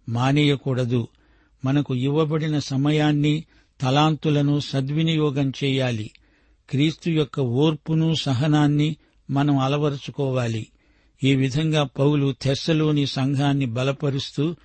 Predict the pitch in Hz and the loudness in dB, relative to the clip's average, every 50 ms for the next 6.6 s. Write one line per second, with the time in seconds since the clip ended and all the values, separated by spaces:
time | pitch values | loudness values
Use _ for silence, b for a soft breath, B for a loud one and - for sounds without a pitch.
0 | b b b b b - 131 131 135 127 127 135 139 131 131 123 120 123 123 120 | b b b b b -4 -2 -2 0 0 0 -2 -2 -2 -4 -4 -4 -2 -4 -4
1 | 113 - 127 113 107 101 110 - _ _ b b b b b b b b b - | -4 -4 -4 -4 -4 -6 -8 -12 _ _ b b b b b b b b b -2
2 | 123 131 135 139 - - - - 143 143 - 151 139 139 147 156 151 135 135 131 | 2 2 2 2 0 -2 -2 -2 -2 0 2 2 2 2 2 0 0 0 0 2
3 | 143 143 147 143 139 - - 135 127 123 120 123 135 156 151 b b b b b | 2 2 2 2 0 -2 -2 0 0 0 0 0 -2 -4 -6 b b b b b
4 | b b b - 123 131 147 156 165 165 - - 139 139 - - 156 151 147 147 | b b b -4 0 0 0 2 0 -2 -2 -2 -4 -4 -2 -2 0 0 2 2
5 | 143 143 143 139 - - 139 120 - - 143 135 - 143 117 - - 135 127 135 | 2 2 0 -2 -2 -4 -6 -6 -4 -6 -6 -4 -4 -6 -6 -4 -4 -2 0 0
6 | 143 135 143 147 139 - - 147 147 156 180 185 | 2 2 2 0 0 0 0 0 2 2 0 -2